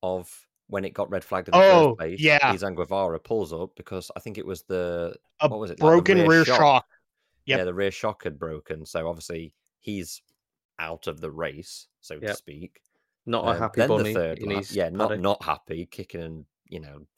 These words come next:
Speaker 1: kicking, uh,
Speaker 3: As you
Speaker 2: He
Speaker 3: would, really.
Speaker 2: threw a tantrum.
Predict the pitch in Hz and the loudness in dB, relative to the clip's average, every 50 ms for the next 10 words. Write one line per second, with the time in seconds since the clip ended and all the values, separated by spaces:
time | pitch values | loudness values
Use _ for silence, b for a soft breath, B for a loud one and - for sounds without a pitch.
0 | _ - - - _ - - - - - - 202 202 208 220 226 240 254 208 202 | _ -20 -20 -20 _ -20 -20 -20 -12 -4 2 4 4 6 6 6 6 6 4 2
1 | 190 - - - 202 - 185 185 185 - 185 185 196 185 185 185 190 190 - - | 0 -2 -6 -8 -6 -6 -6 -6 -2 2 6 8 10 10 10 10 10 8 6 6
2 | - 151 160 156 139 - - - - _ - 185 180 170 175 180 180 175 156 - | 6 6 6 6 6 2 -4 -8 -8 _ 0 4 6 8 8 8 8 6 4 2
3 | - 165 170 - - - 175 185 - | 4 6 6 8 6 6 4 2 0